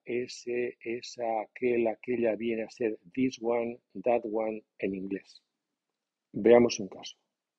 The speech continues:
Tengo tiempo libre. También él tiene. I have some free time.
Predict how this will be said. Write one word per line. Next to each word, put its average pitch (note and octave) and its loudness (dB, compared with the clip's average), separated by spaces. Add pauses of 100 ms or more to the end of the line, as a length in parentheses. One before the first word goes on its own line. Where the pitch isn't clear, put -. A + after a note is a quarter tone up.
(760)
Tengo C3 10
tiempo G#2+ -2
libre. G#2 -2 (1040)
También A2+ 4
él G2 -4
tiene. G2 -10 (960)
I B2 4 (100)
have A#2+ 4
some G#2+ -6
free G#2 -4
time. A2 -2